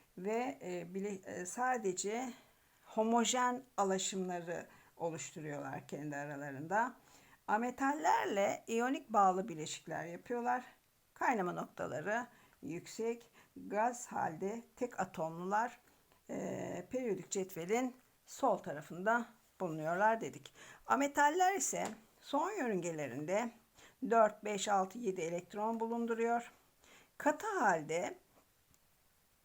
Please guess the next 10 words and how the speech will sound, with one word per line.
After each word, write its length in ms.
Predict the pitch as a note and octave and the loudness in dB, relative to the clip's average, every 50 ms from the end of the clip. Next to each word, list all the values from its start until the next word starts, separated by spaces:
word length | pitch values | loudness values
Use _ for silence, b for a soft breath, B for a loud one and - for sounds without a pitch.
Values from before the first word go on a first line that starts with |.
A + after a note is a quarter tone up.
| _ _ _ _ _ - - _ | _ _ _ _ _ -20 -4 _
o, 140 | A3+ A#3+ A3 G3 - - - | 2 2 2 0 -6 -6 -2
e, 480 | G#3 G#3+ G3+ G3 G3 F#3+ F#3 F#3 F#3 F3 - - _ _ _ _ _ _ _ _ _ - _ _ _ _ _ _ _ _ _ _ _ _ _ _ _ _ _ - | 0 0 0 2 2 0 0 0 0 -2 -4 -10 _ _ _ _ _ _ _ _ _ -20 _ _ _ _ _ _ _ _ _ _ _ _ _ _ _ _ _ -8
yani 300 | G3+ G3+ G#3 G3 F#3 - | 0 4 4 4 4 2
oda 220 | F#3+ G#3+ G#3 B3+ | 0 2 2 2
sıcaklığında 880 | B3+ - B3 - A#3+ A3+ A3 A3 - G3+ F3+ F3+ F3+ F3 F#3+ G#3+ B3+ C4 - B B B B B _ | 2 0 2 4 4 4 4 4 0 -2 -2 0 2 4 4 2 2 0 -6 B B B B B _
katı 260 | - B3+ B3+ - A#3+ | 2 2 2 2 -2
sıvı 320 | - - A#3+ G#3+ A3 A#3 | -2 -2 -2 -2 0 0
ve 100 | A3 A#3 | 2 2
gaz 260 | G#3+ G3+ G#3+ G#3+ G#3 - | 4 6 4 4 4 4
halde 520 | G3 F3+ D#3 E3 F3 G3 A3 A#3 A#3+ | 4 4 4 2 2 2 2 2 2